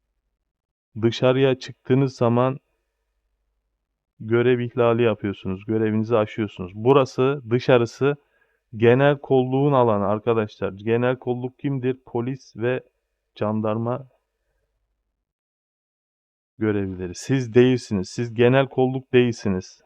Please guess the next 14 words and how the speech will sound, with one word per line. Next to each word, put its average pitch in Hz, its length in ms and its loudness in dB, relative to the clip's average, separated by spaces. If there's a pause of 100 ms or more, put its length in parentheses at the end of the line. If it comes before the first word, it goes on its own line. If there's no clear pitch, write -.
Görev 120 400 4
alanınızı 123 600 2
terk 120 320 -2
etmeyin. 110 460 -2 (1200)
Çıkıp - 380 -6
buralara, 127 500 4
şuralara, 127 540 2
şuralara 123 500 2
falan 120 360 2
filan 123 360 0
gidip 117 340 -6
insanlara 123 680 2
müdahale 117 520 0
etmeyin. 117 540 -2